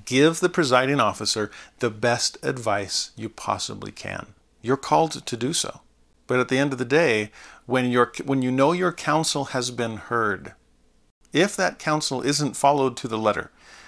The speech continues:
because the, the presiding authority has been receiving counsel from other people as well, doing the best they can to be faithful in counsel right alongside you,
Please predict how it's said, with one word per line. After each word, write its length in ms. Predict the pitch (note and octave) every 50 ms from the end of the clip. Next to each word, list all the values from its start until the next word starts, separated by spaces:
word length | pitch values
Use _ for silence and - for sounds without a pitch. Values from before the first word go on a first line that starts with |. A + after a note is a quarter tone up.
| - - _ _ -
because 280 | A#2+ - C#3 B2 A#2
the, 100 | - B2
the 260 | A2 G#2+ - - A#2+
presiding 460 | A2 - - A#2+ A2+ B2 C3 B2 A#2+ A#2
authority 380 | A2+ - C3 B2 A#2+ A#2 A2+
has 180 | G#2 A#2+ A#2+ A2
been 120 | A#2+ A#2
receiving 380 | A2+ G#2+ - - C3 B2+ B2 A2+
counsel 380 | - C3+ B2+ B2 - - A#2+
from 180 | - - B2 A#2
other 240 | - C3 C3 - C3+
people 440 | A2 - - D3+ C#3+ - C3+ C3 -
as 160 | A#2 A#2 A2+
well, 320 | A2 A2+ A2+ A#2+ C#3 D#3 D3 - A#2+ B2
doing 340 | B2 C3+ C3 C3 C3 B2+ A#2+
the 80 | A#2+ A2+
best 280 | A2+ B2 B2+ - -
they 180 | A#2 A#2 C3 C#3+
can 300 | - - D#3 D#3+ D#3+ D#3
to 100 | - D#3
be 100 | D#3+ D#3
faithful 520 | C#3+ - - D3 D3 D3+ - - C#3+ C#3+
in 120 | C#3+ C3+ C3+
counsel 440 | - - C#3 C#3 C#3+ - - C3
right 160 | A#2+ A#2+ B2 B2
alongside 520 | B2 B2 B2 A#2+ - - B2+ B2+ C3 C3
you, 160 | C3+ C#3 D#3